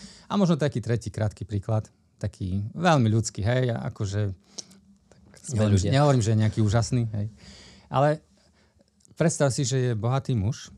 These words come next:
Speaker 1: naozaj skutočne veľmi, veľmi bohatý muž. A je to taký dobrák, naozaj dobrý človek, proste ohromné bohatstvo, kopec,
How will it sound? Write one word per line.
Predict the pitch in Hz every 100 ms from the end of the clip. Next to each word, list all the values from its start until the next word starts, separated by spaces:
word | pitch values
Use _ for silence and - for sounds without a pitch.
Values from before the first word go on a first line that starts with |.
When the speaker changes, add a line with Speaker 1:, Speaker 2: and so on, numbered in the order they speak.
| -
Speaker 1:
naozaj | 143 147 123 101
skutočne | - 107 90
veľmi, | 95 113 107
veľmi | 95 92
bohatý | 90 90 92
muž. | 95 101 113
A |
je | 110
to |
taký | 147 - 104
dobrák, | 107 95 92 -
naozaj | 156 180 139 101
dobrý | 113 160 107 92
človek, | 113 101 92 -
proste | - 107 - 110 107 98 - - - _ _ _
ohromné | - 131 135 135 131
bohatstvo, | 110 127 135 - 110 107 101 95 - _ _ _ - -
kopec, | - 117 117